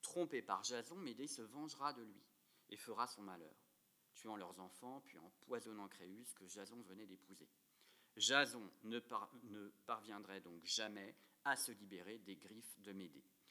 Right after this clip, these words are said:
Voilà bien de la peinture d'histoire, au sens le plus noble du terme, un tableau dans lequel l'artiste parvient à narrer un récit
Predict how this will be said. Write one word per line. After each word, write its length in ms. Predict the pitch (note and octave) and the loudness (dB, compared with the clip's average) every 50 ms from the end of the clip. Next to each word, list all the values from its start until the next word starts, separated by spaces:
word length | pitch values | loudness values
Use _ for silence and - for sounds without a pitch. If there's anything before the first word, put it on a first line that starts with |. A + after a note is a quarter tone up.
| - - - - - - | -20 -20 -20 -20 -14 -6
Voilà 420 | - A#2+ D3 F#3+ G#3 G3+ F#3+ F#3 | 8 12 12 12 12 12 12 12
bien 320 | D#3+ C#3 C#3 D#3+ D#3 D#3 C3+ | 12 12 6 6 6 6 4
de 80 | A#2 | 2
la 140 | G2 F2+ F#2+ | 0 -4 -2
peinture 440 | - - E3 D#3 C#3 - - A#2 G2+ | 4 8 8 8 8 6 0 0 -4
d'histoire, 720 | - G#2 G2+ - - - - A#2+ A2+ A#2+ C3 D3 D#3+ - | -8 -6 -4 -4 -4 -4 -2 4 8 10 10 10 10 8
au 80 | G2 | 2
sens 240 | - - A2+ A2+ - | -8 -8 -8 -8 -8
le 80 | - F#2+ | -10 -12
plus 180 | - - F#2 | -12 -10 -6
noble 360 | F#2+ G2+ A2+ A2 G#2 G2 F#2+ F2+ | -2 2 2 2 2 2 -4 -6
du 140 | F#2+ A2 | -8 -10
terme, 440 | - - F3 F3 F#3+ G3 F#3+ D#3 A#2 - - - - - - | -2 6 10 10 10 10 8 4 -4 -6 -10 -20 -20 -14 -8
un 100 | - G2+ | -6 0
tableau 260 | - A2+ G#2 B2+ D3 | 2 2 4 4 2
dans 120 | B2 A#2 G#2 | 0 0 -2
lequel 420 | G2+ G2 F#2+ A2 G2 F#2+ F#2 F#2+ | -2 -4 -4 -6 -4 -4 0 8
l'artiste 720 | G#2 A#2+ B2+ - - - - - A2+ A#2 D3 - - - - - _ _ _ | 12 12 12 12 8 -8 -12 -12 -10 -10 -10 -10 -10 -12 -14 -20 _ _ _
parvient 340 | - - - - - D3 C3+ | -2 -2 0 2 6 8 8
à 100 | G2 F2+ | 8 8
narrer 440 | F#2+ G2+ A#2 B2 B2+ A#2 B2+ C#3 B2 | 8 12 12 12 12 12 12 0 0
un 140 | F#2 F#2+ F#2 | 0 -2 -2
récit 380 | F2 G2+ F#2+ - - - D#3 | -4 -6 -10 -10 -10 -10 -12